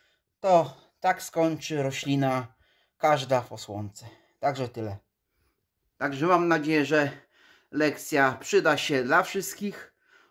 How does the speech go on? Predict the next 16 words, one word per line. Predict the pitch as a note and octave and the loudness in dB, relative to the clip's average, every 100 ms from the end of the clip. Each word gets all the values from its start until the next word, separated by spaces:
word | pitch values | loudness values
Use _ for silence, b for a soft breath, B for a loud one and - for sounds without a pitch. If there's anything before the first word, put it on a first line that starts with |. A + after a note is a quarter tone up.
| b | b
ogrodników, | F3 F3+ F3+ E3+ F3+ D3+ E3+ | 2 4 2 2 0 0 -2
dla | D#3 D#3+ | 0 0
tych | D#3+ - | -2 -6
też | D#3 - | -6 -6
kolekcjonerskich, | - D#3 D#3 F3 F3 E3 - D#3 - - B B B _ | 0 2 2 4 4 4 0 -14 -16 -18 B B B _
co | E3+ | -8
zbierają | E3 F3 F3+ F#3 E3+ C#3+ C#3 C#3 | -2 0 6 6 6 2 2 0
l-, | C#3+ D3+ D3+ D3 | -2 -2 0 0
różne | D#3 D#3+ D#3+ D3 B B B B b b b b b | -2 -2 0 0 B B B B b b b b b
rośliny | E3+ D#3+ - B3 G#3 F#3 - | -4 -2 0 4 4 4 4
o-, | D#3+ F3 | 2 2
o | D#3+ | 2
kolekcjonerskie | F3+ E3 - F3+ E3 D#3+ E3+ | 2 2 0 2 2 0 -2
i | |
tak | E3 | 0
dalej, | D3+ D#3 E3 A3+ | 4 4 4 0